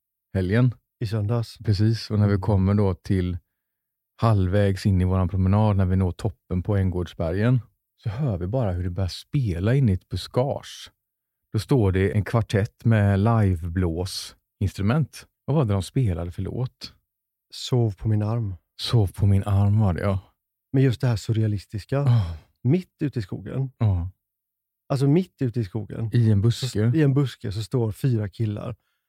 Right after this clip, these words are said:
Speaker 2: och spelar, vad, trombon, det var
Speaker 1: Trumpet.
Speaker 2: trumpet,
Speaker 1: Mm.
Speaker 2: kornett och,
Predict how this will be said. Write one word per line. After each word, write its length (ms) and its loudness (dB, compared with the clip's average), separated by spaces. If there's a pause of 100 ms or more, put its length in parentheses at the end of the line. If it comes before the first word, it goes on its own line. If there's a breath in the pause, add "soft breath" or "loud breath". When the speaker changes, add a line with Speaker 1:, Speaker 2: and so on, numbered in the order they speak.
(180)
Speaker 2:
och 80 -6
spelar, 640 -4
vad, 140 -8
trombon, 760 -2 (520)
det 60 6
var 60 2
Speaker 1:
Trumpet. 360 2
Speaker 2:
trumpet, 600 -2 (580)
Speaker 1:
Mm. 80 2
Speaker 2:
kornett 380 2 (1400)
och, 220 -2